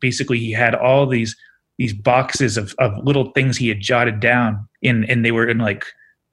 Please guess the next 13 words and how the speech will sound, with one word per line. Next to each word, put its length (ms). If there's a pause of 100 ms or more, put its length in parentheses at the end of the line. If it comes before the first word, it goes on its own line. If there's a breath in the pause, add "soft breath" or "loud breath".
grocery 380
boxes 520
and 100
stuff. 300
And, 200
and 280 (340 loud breath)
just 200
kind 220
of 200 (160)
s-, 200
it, 360 (360)
it, 100
Fiona 540